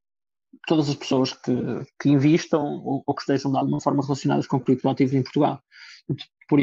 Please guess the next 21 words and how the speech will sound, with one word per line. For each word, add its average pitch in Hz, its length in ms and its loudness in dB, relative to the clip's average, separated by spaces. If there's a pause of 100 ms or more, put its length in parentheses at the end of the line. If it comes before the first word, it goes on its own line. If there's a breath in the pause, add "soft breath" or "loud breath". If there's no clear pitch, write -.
(100)
por - 100 2
enquanto 143 340 2
é 147 60 4
o, 143 140 4
é 139 100 0
o 151 80 2
que - 80 -6
eu - 40 -12
posso 147 200 -2
dizer 151 420 0 (360 soft breath)
e - 80 -6
depois, 131 340 -6
depois 143 220 0
em 147 200 4
breve 147 320 2
terei, 143 320 0
terei 143 200 0
todo 143 160 0
o 135 40 0
gosto 139 260 -2
em, 143 240 -4